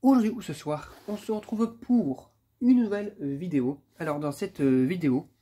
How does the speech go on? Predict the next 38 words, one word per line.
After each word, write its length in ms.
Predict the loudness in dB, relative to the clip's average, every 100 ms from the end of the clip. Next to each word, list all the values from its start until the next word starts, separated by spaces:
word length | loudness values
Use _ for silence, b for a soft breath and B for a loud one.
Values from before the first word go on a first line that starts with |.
| b b b b b b
je 100 | -2
vais 140 | -2
présenter 340 | -2 -6 -6 -4
et 80 | -4
tester 400 | -4 -6 -4 0
un 140 | 0
nouveau 240 | 2 2 2
tube 160 | 2
fluorescent 800 | 0 0 0 0 -2 -2 0 2 2
de 140 | 0
collection, 560 | 2 2 2 -2 -4 -4 -10 _ b b b b 0
euh, 320 | 4 4 4
que, 160 | 2 0
bah, 240 | 0 0
ça 180 | -4 -4
faisait 260 | -2 0
aussi 200 | -2 -4
partie 280 | -4 -6 -6
du 140 | -2 2
Mazda 340 | 2 2 0
Fluor, 500 | -2 0 2 2 2
euh, 120 | 0 -2 _ _ 0
Aura 340 | 4 4 2
que, 400 | -2 0 0 0
que, 160 | -2 0
euh, 680 | 2 2 0 0 0 0 0
Vincent 400 | -2 -2 -4 -2
m'avait, 360 | -2 0 0
euh, 160 | 0 -6 -14 _ _ _ b b b
acheté 400 | -6 -4 2 2
à 60 | 4
un 220 | 2 0
euro 220 | 0 -2
pièce. 300 | -2 -2 0
Bah 80 | 0
là, 100 | 0
c'est 200 | 0 0
le 260 | 2 2